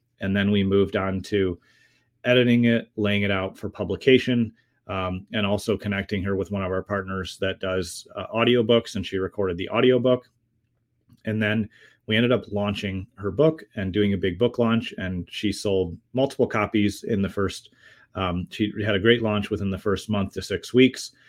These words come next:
got great reviews, and it became a really foundational piece of her business. And one of the things that I share with clients is writing a book is a million dollar business card.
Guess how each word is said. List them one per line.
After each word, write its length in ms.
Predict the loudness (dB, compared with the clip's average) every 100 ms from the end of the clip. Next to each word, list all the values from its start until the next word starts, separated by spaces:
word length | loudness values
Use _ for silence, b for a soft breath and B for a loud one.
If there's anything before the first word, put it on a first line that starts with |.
| b b
got 220 | -4 4
great 240 | 4 4
reviews, 560 | 2 4 6 6 2 -6 -4
and 140 | -2
it 120 | 0
became 600 | 0 -2 2 2 2 0 -4 -6
a 80 | 2
really 260 | 6 6
foundational 640 | 4 2 4 2 2 -2 -4
piece 240 | -4 -4
of 100 | -6
her 120 | -6
business. 520 | -4 -4 -6 -12 -16 -20 b b b b b -4 2
And 400 | 4 4 2 -2 _ 0
one 160 | 4
of 80 | 4
the 60 | 2
things 200 | 0 2
that 80 | 0
I 80 |
share 240 | 0 0 0
with 160 | -2
clients 460 | -2 0 2 0 -2
is 320 | -4 -4 -8 _ -6
writing 320 | -4 -2 -2
a 60 | -2
book 320 | 0 0 0
is 160 | -4 -4
a 40 |
million 300 | -2 -2 -2
dollar 240 | -2 -4
business 340 | -6 -8 -10 -14
card. 300 | -16 -16